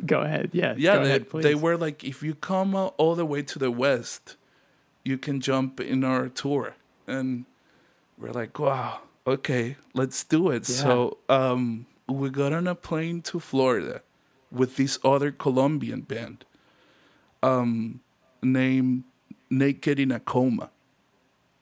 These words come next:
Speaker 2: And, uh, with
Speaker 1: <laughs> It's a
Speaker 2: them
Speaker 1: wild name.
Speaker 2: <laughs> Yeah, it's super wild name, yeah. Um, so we went with them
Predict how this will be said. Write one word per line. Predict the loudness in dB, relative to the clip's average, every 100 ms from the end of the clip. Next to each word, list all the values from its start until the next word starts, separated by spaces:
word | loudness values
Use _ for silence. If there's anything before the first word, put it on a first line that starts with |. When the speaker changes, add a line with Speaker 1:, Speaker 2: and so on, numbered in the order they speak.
| _ _
Speaker 2:
And, | 2 4 2 2
uh, | 2 2 0 0 -2 -4 -8 _ _ _ _ _ _ _ _ _
with | -2 0 0 0
Speaker 1:
<laughs> |
It's |
a | 4
Speaker 2:
them | 4 4
Speaker 1:
wild | 2 0 0
name. | 2 2 8
Speaker 2:
<laughs> |
Yeah, | 8 10 8 6 6
it's | 6 6
super | 6 4 4 2
wild | 4 6 4 2 0
name, | 0 0 0
yeah. | 0 0 -4 -8 -10 _ -4 -4 -4 -4 -4 -6 -20 _ 2
Um, | 4 4 2 -4 -8
so | 0 2
we | 4 2
went | 0 0 0 0 0
with | 0 0 -2 0
them | 2 2 2 0 -2